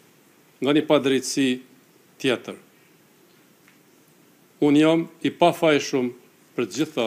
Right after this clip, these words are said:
këto akuza. Por jam gati të përballem me këtë sfidë të re, dhe të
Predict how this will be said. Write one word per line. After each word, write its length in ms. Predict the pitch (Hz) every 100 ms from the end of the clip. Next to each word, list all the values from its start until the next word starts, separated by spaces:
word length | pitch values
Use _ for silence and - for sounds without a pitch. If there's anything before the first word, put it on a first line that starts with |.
| 110
këto 460 | - - - 120 107 104 - - - 113
akuza. 420 | - 113 101 98 - - - - - - - - - - - - - - - - _ _ _ _ - - - _ _ _ _ _ _ _ _ _
Por 160 | - 160
jam 160 | 180 156
gati 320 | 156 190 175
të 160 | 160
përballem 640 | 156 147 131 185 156 117 104 - _ - 131
me 80 | 131
këtë 220 | 131 -
sfidë 460 | - 160 170 - - _ _ _ _ _ - - -
të 120 | 143
re, 120 | 127 95 - _ _ _ _ _ _ _ -
dhe 120 | 135
të 80 | 147